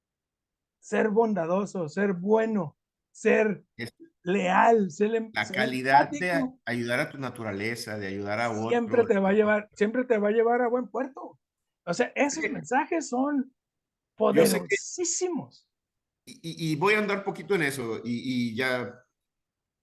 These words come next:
Speaker 2: saludos al Fernando Real, güey.
Speaker 1: <laughs>
Speaker 2: Disney ha evolucionado, ha tratado de evolucionar.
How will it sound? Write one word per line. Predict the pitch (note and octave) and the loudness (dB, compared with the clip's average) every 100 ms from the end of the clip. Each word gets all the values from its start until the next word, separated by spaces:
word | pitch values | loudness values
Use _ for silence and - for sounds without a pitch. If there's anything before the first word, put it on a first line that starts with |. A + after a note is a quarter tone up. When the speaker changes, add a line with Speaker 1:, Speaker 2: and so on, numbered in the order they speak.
| _ _ - | _ _ -10
Speaker 2:
saludos | A2+ C3 C3+ | -4 -2 -2
al | B2+ G#2+ | -2 -6
Fernando | A2 C3 D#3 B2+ | -8 -8 -6 -4
Real, | A2+ F#2 | -6 -6
güey. | E2+ D#2+ | -10 -12
Speaker 1:
<laughs> | - - - C4+ B3+ - - - D3+ _ - _ _ _ _ | -8 -8 -6 -8 -8 -10 -12 -12 -20 _ -20 _ _ _ _
Speaker 2:
Disney | C3+ D#3+ G3 A3+ | -2 -2 0 -2
ha | G#3+ | -2
evolucionado, | G3+ G#3 E3+ C3 B2 C3 B2+ A#2 | -2 -4 -4 -4 -4 -4 -2 -4
ha | A#2+ | -6
tratado | B2 C3+ B2+ | -12 -10 -8
de | B2 | -6
evolucionar. | A2+ G2 D#2 D2+ E2+ | -8 -10 -12 -14 -14